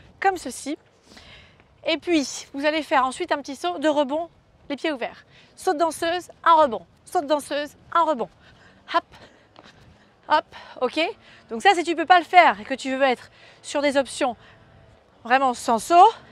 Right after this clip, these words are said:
eh bien, hop, tu ramènes un pied après l'autre au milieu, d'accord ? Ça, c'est le premier mouvement. Allez, on trottine sur place. Trottinez, trottinez. Je vais carrément reculer ma caméra, sinon je vais vraiment me couper la tête. J'avais pas prévu pour les sauts. <laughs> Je me coupe la tête quand je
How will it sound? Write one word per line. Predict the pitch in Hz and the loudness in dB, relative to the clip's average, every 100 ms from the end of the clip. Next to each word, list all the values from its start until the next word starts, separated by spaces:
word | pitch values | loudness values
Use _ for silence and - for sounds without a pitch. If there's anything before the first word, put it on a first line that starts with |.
| - | -12
eh | 247 | -2
bien, | 269 269 - | -2 -2 -2
hop, | 349 | -4
tu | - 320 | -4 -4
ramènes | 277 277 311 | -2 0 0
un | 294 | -2
pied | - | -2
après | 277 - 262 | -2 -2 -2
l'autre | 294 - - - - - - - _ _ _ _ - | -2 -4 -20 -20 -20 -20 -20 -20 _ _ _ _ 0
au | 339 | 0
milieu, | 370 247 180 - 220 | 0 -4 -8 -12 0
d'accord ? | 269 339 427 554 - - - _ _ _ - - - - | 2 6 4 2 -14 -20 -20 _ _ _ -20 -20 -20 -4
Ça, | 392 | -2
c'est | 381 | -2
le | 392 | -2
premier | 381 381 | 0 -2
mouvement. | 359 285 214 | -4 -4 0
Allez, | 294 | 0
on | 240 | 0
trottine | 311 330 359 | -4 -4 -4
sur | - 330 | -4 -2
place. | 339 349 370 - - _ - - - _ | 2 2 0 -12 -20 _ -20 -20 -20 _
Trottinez, | - 370 359 381 | -10 -8 -4 -6
trottinez. | - 339 339 370 | -6 -8 -4 -4
Je | 320 | -2
vais | 262 | -6
carrément | 233 254 254 262 | -6 -6 -6 -6
reculer | 247 262 247 | -8 -6 -6
ma | 233 | -6
caméra, | 240 220 208 247 | -6 -4 -4 -4
sinon | - 254 | -8 -14
je | 240 | -10
vais | |
vraiment | 214 254 | -8 -8
me | 294 | -12
couper | - 247 | -14 -6
la | 247 | -6
tête. | 233 294 _ - - - | -4 -8 _ -20 -20 -8
J'avais | 269 | -4
pas | 254 285 | -2 -2
prévu | 294 294 | -6 -10
pour | - | -10
les | 262 | -12
sauts. | 247 269 254 - - - | -10 -12 -12 -16 -20 -20
<laughs> | 240 _ _ - 269 285 247 | -20 _ _ -20 -18 -18 -16
Je | 277 | -12
me | 285 | -10
coupe | - 381 359 | -8 -6 -4
la | 277 | -6
tête | - 311 | -6 -8
quand | - 220 | -8 -16
je | 226 | -16